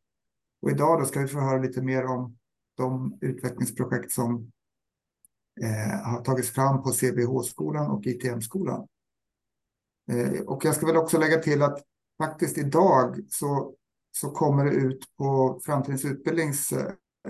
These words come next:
hemsida, så att säga, webbplats, så kommer, eh, de olika utvecklingsprojektens, eh, beskrivningar, projektbeskrivningar, eh, finnas ute. Än så länge har det bara legat på, på rubriknivå, men nu kommer det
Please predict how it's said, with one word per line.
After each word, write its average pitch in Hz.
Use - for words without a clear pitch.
hemsida, 135
så 131
att 127
säga, 123
webbplats, 135
så -
kommer, 143
eh, 131
de 135
olika 127
utvecklingsprojektens, 120
eh, 120
beskrivningar, 131
projektbeskrivningar, 131
eh, 120
finnas 123
ute. 127
Än 135
så 147
länge 135
har 131
det 127
bara 127
legat 120
på, 120
på 117
rubriknivå, 127
men 123
nu 135
kommer 123
det 117